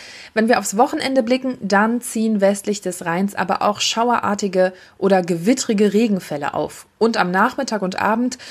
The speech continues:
spricht der Deutsche Wetterdienst davon, dass Starkregen möglich ist und es lokal Unwettergefahr gibt. Vorab, so verheerend wie letzte Woche wird es wohl nicht sein. Trotzdem ist die Frage, welche Auswirkungen das auf die betroffenen Katastrophengebiete haben könnte.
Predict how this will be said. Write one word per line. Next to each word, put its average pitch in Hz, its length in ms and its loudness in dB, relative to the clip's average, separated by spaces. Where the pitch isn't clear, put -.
spricht 247 400 0
der 208 100 2
Deutsche 190 340 2
Wetterdienst 170 520 -2
davon, 185 320 -2
dass 175 220 0
Starkregen 170 640 0
möglich 156 380 -4
ist 202 200 -2
und 214 240 0
es 220 140 0
lokal 196 500 0
Unwettergefahr 156 680 -2
gibt. 156 320 -6
Vorab, - 380 0
so 220 120 2
verheerend 220 420 2
wie 208 80 0
letzte 196 380 2
Woche 196 260 0
wird 190 140 0
es - 180 -4
wohl 175 80 -2
nicht 175 320 -4
sein. 165 460 -2
Trotzdem 220 480 0
ist 208 180 -6
die 202 60 -2
Frage, 180 480 -2
welche 214 300 2
Auswirkungen 190 540 0
das 185 200 2
auf 202 100 -2
die 208 80 -2
betroffenen 196 580 0
Katastrophengebiete 185 1080 0
haben 143 240 -10
könnte. 156 380 -6